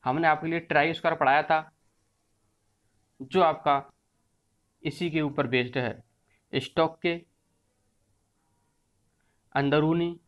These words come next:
सिरे से ब्लेड के अंतिम सिरे तक। जैसा कि हम आपके लिए यहाँ बना के दिखा दें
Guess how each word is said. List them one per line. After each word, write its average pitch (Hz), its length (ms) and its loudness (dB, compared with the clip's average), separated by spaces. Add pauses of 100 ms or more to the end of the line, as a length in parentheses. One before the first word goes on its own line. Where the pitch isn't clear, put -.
(320)
सिरे 156 240 0
से 156 360 -4 (360)
ब्लेड 151 420 0
के 147 160 -2 (180)
अंतिम 143 360 -2
सिरे 123 200 -4
तक। 117 220 -10 (1900)
जैसा 160 240 0
कि 170 40 -2
हम 175 120 0
आपके 151 240 0
लिए 151 80 -2
यहाँ 156 120 0
बना 131 220 2
के 156 60 0
दिखा 143 260 2
दें 143 160 -2